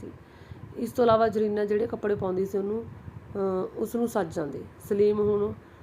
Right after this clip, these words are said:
ਤੱਕ ਉਹਨੂੰ ਕਿੰਨੇ ਰੰਗਾਂ ਦੇ ਵਿੱਚ ਵੇਖ ਚੁੱਕਿਆ ਸੀ। ਗਹਿਰੇ ਕਾਸ਼ਨੀ ਰੰਗ ਦਾ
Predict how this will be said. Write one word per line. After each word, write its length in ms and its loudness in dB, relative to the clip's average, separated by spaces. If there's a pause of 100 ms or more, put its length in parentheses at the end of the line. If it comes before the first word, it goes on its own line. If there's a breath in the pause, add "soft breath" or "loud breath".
(240 loud breath)
ਤੱਕ 220 -4
ਉਹਨੂੰ 200 0
ਕਿੰਨੇ 400 0
ਰੰਗਾਂ 280 0
ਦੇ 80 -2
ਵਿੱਚ 160 -8
ਵੇਖ 220 -4
ਚੁੱਕਿਆ 280 -8
ਸੀ। 200 -12 (100)
ਗਹਿਰੇ 320 0
ਕਾਸ਼ਨੀ 560 -2 (360)
ਰੰਗ 220 -2
ਦਾ 280 -2